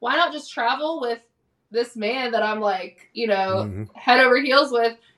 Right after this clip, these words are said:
Speaker 1: do our own thing, and, like, and then I'm home, I'm building my brand with my solo stuff, like, again, because it's, the people are always new. They're always coming. Like, so
Speaker 2: Mm-hmm.
Speaker 1: it's, it's, I mean, it's the internet. It's, there's so many people. Like,
Speaker 2: Yes.
Speaker 1: literally,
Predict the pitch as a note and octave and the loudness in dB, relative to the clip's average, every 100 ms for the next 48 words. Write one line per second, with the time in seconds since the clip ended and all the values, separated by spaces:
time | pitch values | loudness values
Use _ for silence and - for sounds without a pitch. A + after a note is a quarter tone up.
0 | - C4+ C#4+ A#3+ A3+ D4 D#4+ A#3 G#3+ A3 | -8 4 6 6 6 2 0 -2 -2 -4
1 | G#3 G#3+ G#3 G#3+ G3+ F#3+ G3+ - A3 B3 | -4 -4 -4 -2 -4 -4 -8 -4 -4 -2
2 | B3+ G#3+ A3+ G#3+ G3+ A#3 G#3 A3 A3+ A3+ | -4 -2 -2 -2 -2 0 -2 -2 -2 0
3 | G#3+ G3 G#3 G#3 G3+ G3+ G3+ G3+ G3+ A#3 | -2 -4 -6 -8 -8 -8 -4 2 4 2
4 | C4 C4+ C4 A3 F#3+ - _ _ _ - | 0 -4 -2 -4 -6 -10 _ _ _ 0
5 | A#3 C4 C4+ B3 C4 A3 A#3 A3+ - - | 2 2 0 0 0 4 4 2 -2 -2
6 | A#3 A3+ D#4+ D#4+ C4 G#3+ - F#3+ A3+ A3 | 0 2 2 6 6 6 4 4 6 6
7 | G3+ G#3 F#3+ G3 A3 B3 B3 A3+ A3 - | 2 -2 0 2 6 6 6 4 0 -2
8 | G3+ - - - G#3 G3+ A#3+ A3 - A#2 | -4 -4 -12 -2 -2 2 4 4 0 -6
9 | G2 G2+ A#3+ - - B3 - - B3+ C4+ | -6 2 2 2 -4 -4 -4 -4 -4 -4
10 | - C4+ F#4 A3 - - G#3 - - _ | -4 -2 0 0 0 0 0 -4 -20 _
11 | _ _ C4+ C4+ - D4 D4 D#4 D#4 E4 | _ _ -6 0 6 6 6 4 4 4
12 | E4+ A#3+ - - A3+ G3+ - - G#2+ G2+ | 4 -2 -2 2 2 2 -8 -8 -2 0
13 | - - A#3 G3 | 0 6 6 6